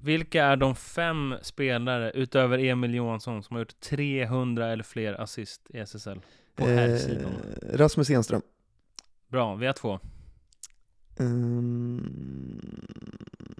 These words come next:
Speaker 2: alltså, det är ju, vi är säkert så långt bak i tiden också där.
Speaker 1: Nej, det är, vi kan säga så här, de tre lagen vi vill ha, det,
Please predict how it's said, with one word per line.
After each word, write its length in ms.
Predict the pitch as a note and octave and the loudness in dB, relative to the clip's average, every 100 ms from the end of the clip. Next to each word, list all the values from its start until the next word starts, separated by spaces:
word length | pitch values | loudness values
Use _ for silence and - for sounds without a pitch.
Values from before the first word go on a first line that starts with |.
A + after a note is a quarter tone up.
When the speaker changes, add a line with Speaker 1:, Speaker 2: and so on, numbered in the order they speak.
| - - - - - | -18 -6 -2 -2 -2
Speaker 2:
alltså, 200 | C3+ - | -6 -6
det 260 | C3+ D3 C3 | -6 -6 -4
är 100 | B2+ | -4
ju, 520 | B2+ B2+ B2+ B2+ B2+ - _ - | -4 -4 -4 -4 -6 -12 _ -12
vi 200 | - C3+ | -6 -4
är 40 | |
säkert 320 | C3 C#3 C#3 - | -4 -8 -8 -8
så 140 | C#3+ | -4
långt 560 | C#3 C#3+ C#3+ C#3 C3 C#3+ | 0 0 2 0 -4 -2
bak 380 | C#3 C3 B2 | 0 0 -2
i 60 | C3 | -6
tiden 440 | - C3+ B2+ C3+ | -2 0 0 0
också 540 | - - - - C#3 C#3 | -2 -6 -10 0 2 4
där. 360 | C#3 C#3 C#3 | 4 2 2
Speaker 1:
Nej, 220 | D3+ B2+ B2 | 0 -2 -2
det 100 | C#3+ | 0
är, 600 | D3+ D#3+ D#3+ D#3+ D#3 D3 | 2 2 2 2 0 -2
vi 120 | D#3+ | -4
kan 160 | E3+ | -4
säga 100 | D#3+ | -4
så 80 | D#3 | 0
här, 100 | D#3 | 0
de 420 | D3 D3 D#3 D#3 | -2 -6 -2 -2
tre 240 | D3 E3 D#3 | 0 0 2
lagen 460 | D#3 D#3 D#3+ D#3 | 4 4 4 0
vi 100 | D#3 | 0
vill 120 | D3 C3+ | 0 0
ha, 220 | C#3 C#3 | 0 0
det, 180 | C#3+ | -2